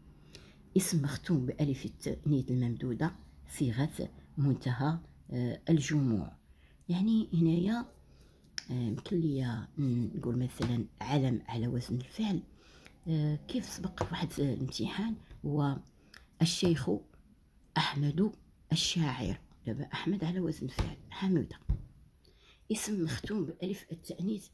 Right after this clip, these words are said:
الممدودة، آه، اسم مختوم بألف الت-، الممدودة، آه، شيماء فتاة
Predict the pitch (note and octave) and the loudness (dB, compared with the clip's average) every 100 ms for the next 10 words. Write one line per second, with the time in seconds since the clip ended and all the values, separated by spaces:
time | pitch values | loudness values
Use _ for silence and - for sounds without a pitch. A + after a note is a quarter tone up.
0 | D#3+ D#3+ D#3 C#3+ D3 C#3+ - - - _ | -4 0 0 -2 -2 -4 -6 -12 -20 _
1 | _ _ - - - C3 B2 C#3 F#3+ - | _ _ -20 -20 -12 -8 -6 -2 -2 -2
2 | A3+ A3+ D3+ C3+ - - E3+ G3 G3 - | -4 -4 -6 -8 -8 -4 -2 -2 -6 -12
3 | - E3+ F#3 E3+ E3 - - - D3 - | -8 -4 -4 -6 -10 -16 -20 -20 -20 -10
4 | F#3 F#3+ E3+ F3+ - A#2 - - - - | -6 -4 -4 -6 -6 -8 -14 -20 -20 -20
5 | - _ - D3+ D3 C#3+ C#3 C3+ C3 - | -20 _ -16 -8 -6 -4 -4 -6 -8 -12
6 | - _ _ _ - - _ _ _ _ | -18 _ _ _ -20 -20 _ _ _ _
7 | _ - _ _ _ - _ _ _ _ | _ -20 _ _ _ -20 _ _ _ _
8 | - - - E3+ D#3 D3+ C#3 C3 A#2 A2+ | -14 -8 -2 0 0 0 0 -2 -4 -8
9 | - - G3+ G#3+ - _ _ _ _ - | -12 -4 -2 -2 -8 _ _ _ _ -6
10 | D3+ C3 C3 A#2+ - G3+ A3+ | -4 -4 -4 -6 -4 -2 -2